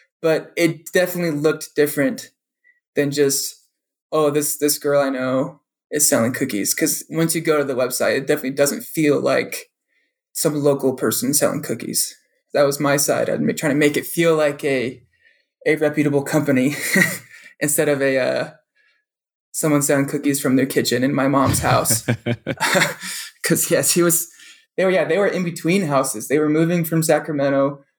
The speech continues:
Speaker 1: lived with my mom for a while until they were moving down to Fresno, Clovis. And so they, uh, yeah, from my mom's kitchen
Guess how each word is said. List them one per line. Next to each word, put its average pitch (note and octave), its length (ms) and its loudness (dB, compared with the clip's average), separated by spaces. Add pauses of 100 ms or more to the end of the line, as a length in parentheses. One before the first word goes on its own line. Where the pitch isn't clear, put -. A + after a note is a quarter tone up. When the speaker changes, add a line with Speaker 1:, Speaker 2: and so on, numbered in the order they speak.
(380)
Speaker 1:
lived D#3+ 180 0
with E3 100 -2
my E3 80 0
mom D#3 280 2
for D#3 140 -4
a D3 40 -2
while C#3+ 240 2
until C#3+ 320 -2
they C#3+ 100 2
were C#3 60 2
moving C#3+ 300 0
down C3+ 400 2
to A#2+ 440 0 (240)
Fresno, D3 420 0
Clovis. C3+ 560 2
And C#3+ 100 -4
so C#3 160 0
they, C#3+ 300 0
uh, C3 220 -2 (1040)
yeah, E3+ 120 6
from D3+ 320 0
my D#3+ 120 2
mom's D3 380 0
kitchen C#3+ 640 0